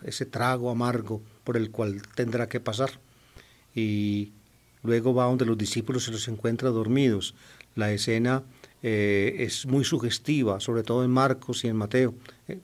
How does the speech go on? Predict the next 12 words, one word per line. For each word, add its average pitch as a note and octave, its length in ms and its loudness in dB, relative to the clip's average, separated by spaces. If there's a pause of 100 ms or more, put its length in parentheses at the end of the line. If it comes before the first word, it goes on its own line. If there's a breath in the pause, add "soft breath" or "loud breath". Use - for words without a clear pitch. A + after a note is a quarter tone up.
porque A2 480 0 (400 loud breath)
Jesús A2+ 460 -2
va B2+ 180 0 (120)
tres C#3+ 260 2
veces C3 320 0
donde A2+ 400 2
ellos A#2+ 380 0 (340 loud breath)
y A2+ 160 2
tres A#2 320 -2
veces A#2+ 420 0
les A2+ 220 -4
habla, G#2+ 460 0